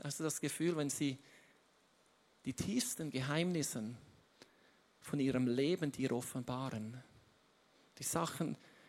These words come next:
die sie noch nie jemand erzählt haben.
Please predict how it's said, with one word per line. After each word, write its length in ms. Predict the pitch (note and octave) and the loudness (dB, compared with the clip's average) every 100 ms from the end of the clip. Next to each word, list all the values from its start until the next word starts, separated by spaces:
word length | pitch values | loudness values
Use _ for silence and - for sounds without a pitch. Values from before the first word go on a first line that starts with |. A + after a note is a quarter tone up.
| - - | -10 -4
die 60 | |
sie 300 | D3+ D#3 C3 - - _ _ | 0 0 0 -2 -12 _ _
noch 200 | D3+ D3 | -4 -2
nie 280 | E3 F3+ G#3 | -2 0 2
jemand 580 | G3 F#3+ E3+ D#3+ D3+ D3+ | 4 4 4 2 0 -2
erzählt 540 | C#3+ - D3 C3+ - | -2 0 0 0 -2
haben. 400 | C3+ - B2+ | -6 -6 -8